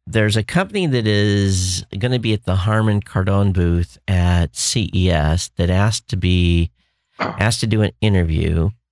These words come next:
Speaker 1: and I couldn't find them as a vendor. So I was basically like, "Hey, you're not a vendor. I can't have you on the show." And there's a new, this, it, it, and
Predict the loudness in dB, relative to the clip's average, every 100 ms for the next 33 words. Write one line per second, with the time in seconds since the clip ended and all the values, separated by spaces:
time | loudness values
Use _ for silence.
0 | _ _ _ _ -4 0 0 0 -2 -2
1 | -2 0 2 0 0 -2 0 0 0 0
2 | -2 -2 -2 -2 -2 -2 -2 -2 -2 -2
3 | 0 0 0 -2 0 0 0 0 0 0
4 | -4 -6 -10 -4 -2 0 0 0 0 2
5 | 2 0 -2 -4 -2 0 0 0 0 -2
6 | -4 _ _ _ _ _ _ _ -2 0
7 | 2 2 2 2 2 2 2 0 -4 -6
8 | -2 -2 -2 -6 -4 -4 -4 -8 -12 -14
9 | -20 _ 0 2 2 -2